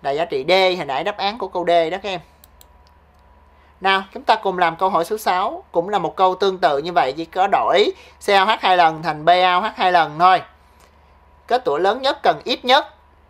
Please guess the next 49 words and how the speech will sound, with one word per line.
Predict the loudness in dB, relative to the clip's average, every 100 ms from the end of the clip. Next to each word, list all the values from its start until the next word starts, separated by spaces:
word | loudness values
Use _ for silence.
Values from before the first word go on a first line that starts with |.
| _ -4
Ít | -2 2
nhất | 0 2
ở | 2
đây | 4
là | 2
tối | 2 2 2
thiểu | 2 2 2
nè. | 0 -2 -12 _ _ _ _ _ _ _ _ -10
Rồi |
chúng | -6 -2
ta | -2
cùng | -2 -2
nhau | 0 0
giải | 0 0 -2
theo | -4
phương | -6 -4
pháp | -2 -2
mà | -4
thầy | -6
gợi | -4 -2 2
ý. | 2 0 -6 -20 -8 0
C |
O | 2 2
hai | 2 0 0
dẫn | -4 2 2
qua | 4
B |
A | 4 2
O |
H | 2
hai | 0 2
lần | 2 2
hiện | -4 -2
tạo | 0
hai | 0 -2
muối. | -4 -4 -6 -12 _ _ _ _ _ _ _ _ _ _ _ _ _ _ _
Từ | 2 4 4
cái | 0
muối | 2 6 6 4 -6 _ _ _ _
axit | -2 0 -2 0
này | 2 2
cần | 2 2 2
không | 2 0
phẩy | 0 0
không | -2 0
một | 2 2
mol | 2 2
nao | 0
H | 0